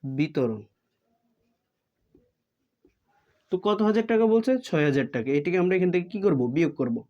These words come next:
বিয়োগ করার পর দেখেন বিনামূল্যে পণ্য বিতরণ বিয়োগ মুনাফাবিহীন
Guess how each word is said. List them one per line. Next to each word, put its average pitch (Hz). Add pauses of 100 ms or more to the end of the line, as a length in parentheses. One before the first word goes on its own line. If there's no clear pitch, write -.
(760)
বিয়োগ 208
করার 240
পর 233
দেখেন 202
বিনামূল্যে 220
পণ্য 208 (120)
বিতরণ 151 (140)
বিয়োগ 202
মুনাফাবিহীন 185